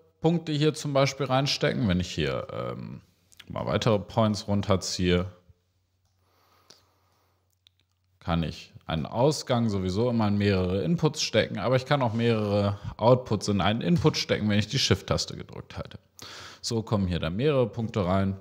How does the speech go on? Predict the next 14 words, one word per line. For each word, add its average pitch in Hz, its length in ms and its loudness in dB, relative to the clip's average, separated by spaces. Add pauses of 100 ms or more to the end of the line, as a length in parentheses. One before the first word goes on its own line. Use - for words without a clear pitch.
Mit - 100 -8
der 80 80 -2
Steuerungstaste 120 920 -2
kann 87 160 2
ich 85 120 -4
Verbindungen 85 760 -2
auch - 260 -8
wieder - 320 -8 (600)
rausnehmen. 156 920 0 (1160)
Und 98 280 0
eben, 92 360 0
wenn 85 140 2
ich 85 120 0
hier 90 500 0